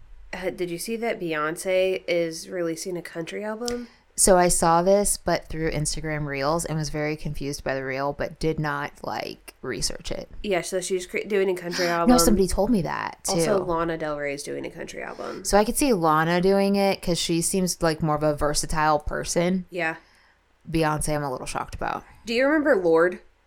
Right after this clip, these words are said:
Speaker 2: Yes.
Speaker 1: Okay, so did you know that Lana and Lorde have beef? Because Lorde was heavily inspired by Lana's vibe. And so,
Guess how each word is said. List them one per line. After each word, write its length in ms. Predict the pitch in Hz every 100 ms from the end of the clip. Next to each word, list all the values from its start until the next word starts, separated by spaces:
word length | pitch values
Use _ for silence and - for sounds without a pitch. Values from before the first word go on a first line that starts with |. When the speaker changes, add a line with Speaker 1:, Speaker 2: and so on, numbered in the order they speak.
| _ -
Speaker 2:
Yes. 560 | 180 175 170 - - -
Speaker 1:
Okay, 240 | 202 202 175
so 240 | - 196 180 -
did 160 | 196 185
you 120 | 220
know 100 | 214
that 200 | 202 -
Lana 560 | 180 170 175 196 208 214 - - - _ -
and 240 | 185 180
Lorde 300 | 175 175 165
have 420 | 175 160 160 170
beef? 400 | 147 139 165 - -
Because 540 | 165 160 165 151 147 -
Lorde 720 | 175 170 170 180 185 185 - _ _ _ _ _ _ -
was 920 | 185 170 160 156 147 131 117 143 - - -
heavily 460 | 165 170 175 170
inspired 720 | 160 170 156 143 151 156 156
by 340 | 147 135 147 160
Lana's 580 | 151 131 143 151 147
vibe. 520 | - 127 131 147 170 196 _ - - - _ _ _ _ _
And 340 | 180 180 165 160
so, 640 | - 170 160 151 143 -